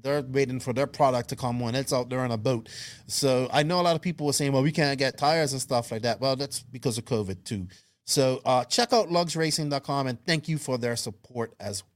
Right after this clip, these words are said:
well. All right, Joseph, uh, R C News. I just wanna go over real quick because we had what I think is becoming one of the best ten scale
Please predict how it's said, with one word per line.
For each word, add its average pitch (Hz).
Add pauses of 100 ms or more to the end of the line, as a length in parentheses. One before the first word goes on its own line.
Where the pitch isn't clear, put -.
(140)
well. 117 (560)
All 427
right, 196
Joseph, 131
uh, 147 (100)
R 240
C 180
News. 113
I 180
just 254
wanna 262
go 220
over 202
real 202
quick -
because 139 (320)
we 151
had 156
what 135
I 147
think 151
is 131
becoming 127
one 135
of 120
the 165
best 139
ten 143
scale 131